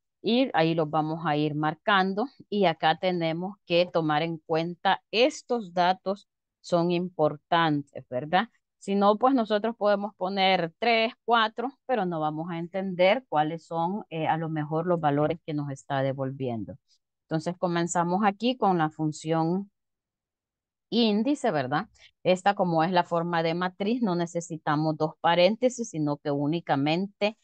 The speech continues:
uno. En la forma de matriz dice que lo primero que vamos a agregar es la matriz a donde va a realizar la búsqueda,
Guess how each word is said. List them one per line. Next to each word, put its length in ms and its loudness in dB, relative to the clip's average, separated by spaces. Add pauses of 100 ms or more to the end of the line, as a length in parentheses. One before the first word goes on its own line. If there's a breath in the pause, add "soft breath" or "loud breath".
(320)
uno. 520 0 (220)
En 220 0
la 100 2
forma 400 2
de 120 4
matriz 600 0
dice 300 -4
que 160 2
lo 140 0
primero 400 0
que 80 -2
vamos 340 0
a 40 6
agregar 460 2
es 120 0
la 240 -2
matriz 480 -8
a 100 2
donde 300 -2
va 140 4
a 20 6
realizar 640 2
la 160 2
búsqueda, 580 0